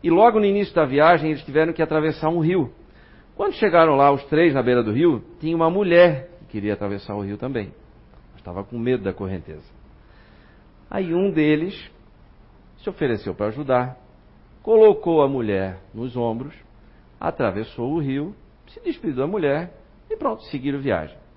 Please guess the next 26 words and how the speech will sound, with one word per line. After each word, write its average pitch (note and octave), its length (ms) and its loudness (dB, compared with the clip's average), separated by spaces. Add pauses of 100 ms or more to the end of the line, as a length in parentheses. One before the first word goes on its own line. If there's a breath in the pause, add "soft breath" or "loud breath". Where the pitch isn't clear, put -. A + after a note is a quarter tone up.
(1700 soft breath)
Seguiu A#3 560 4
dali, E3 440 4
seguiram D#3 580 2
dali B2 500 2 (440)
dois F3+ 440 4
dias. A#2 340 -2 (520)
Durante A3 500 2
os E3 160 -10
dois G#3 500 6
dias C#3+ 320 0
de A2+ 100 -10
viagem, A#2+ 500 0
até F3 600 0 (420)
quase C3 440 2
chegar G2+ 440 -4
lá F2+ 160 -6
no F2 100 -10
mosteiro, G#2+ 560 -8 (1000 soft breath)
os E3 200 -10
dois D#3 400 2
outros C#3 360 -2
monges G#2+ 560 -2
estavam A2 400 -6
de A2 80 -12
cara A#2 260 -4
feia. G2+ 420 -8